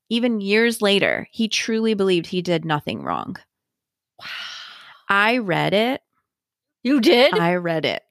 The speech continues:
Speaker 1: And it is bananas, to say the least. Stay tuned, by the way, Closet Sisters, for that book giveaway, 'cause I have it.
Speaker 2: You have it? Okay,
Speaker 1: And I will
Speaker 2: read
Speaker 1: give it
Speaker 2: this.
Speaker 1: away. You absolutely can. It is
Speaker 2: <laughs>
Speaker 1: fascinating.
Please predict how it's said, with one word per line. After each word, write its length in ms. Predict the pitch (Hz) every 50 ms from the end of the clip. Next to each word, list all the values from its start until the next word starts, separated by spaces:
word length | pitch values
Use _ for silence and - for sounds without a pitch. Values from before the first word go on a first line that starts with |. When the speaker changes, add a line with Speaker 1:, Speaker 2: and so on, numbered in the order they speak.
| _ _ _ _ _ _ _ _ -
Speaker 1:
And 180 | 190 185 - - _ -
it 200 | 226 226 233 240
is 260 | 233 220 202 196 - - _ _ _ _ _ _ _
bananas, 1500 | 190 175 175 _ 247 233 240 254 262 269 262 254 240 165 160 156 160 147 127 - - - - - - - - - - - _ _ _ _ _
to 100 | - 247 226
say 260 | - - 220 190 190
the 160 | 175 175 165
least. 340 | 151 123 101 - - - - - - _ _
Stay 280 | - - 226 226 247
tuned, 380 | 233 - 262 220 226 233 226 -
by 140 | 254 247 247
the 100 | 254 269
way, 300 | 277 277 285 302 339 - _
Closet 360 | - - 262 269 277 - 233
Sisters, 500 | - 269 277 - - 330 294 311 - - _ _ _
for 100 | - 311 247
that 280 | 262 233 - - 185
book 220 | 180 202 - 196 -
giveaway, 500 | 202 185 196 170 - - - - - _ _
'cause 200 | - 269 254 202
I 80 | 240 214
have 300 | 170 190 185 185 165 -
it. 120 | 117 - - _ _ _ _ _ _ _ _ _ _
Speaker 2:
You 200 | - 262 370 440 440
have 220 | - - 554 349 359
it? 80 | - -
Okay, 140 | 302 302 214
Speaker 1:
And 80 | 214 190
I 120 | 196 208 208
will 140 | 208 202
Speaker 2:
read 80 | 208 202
Speaker 1:
give 120 | 202 190
it 60 | 196 185
Speaker 2:
this. 20 |
Speaker 1:
away. 180 | 185 175 165 160 -
You 120 | 180 202 202
absolutely 600 | - 202 202 - - - 214 202 392 - - -
can. 200 | 330 240 170 - - 262
It 120 | 254 285
is 160 | 302 285 - - -
Speaker 2:
<laughs> 960 | - - _ - - - _ - 247 - _ - 349 370 349 294 - - -
Speaker 1:
fascinating. 840 | 196 165 165 190 - - - 254 262 262 269 269 277 277 285 294 294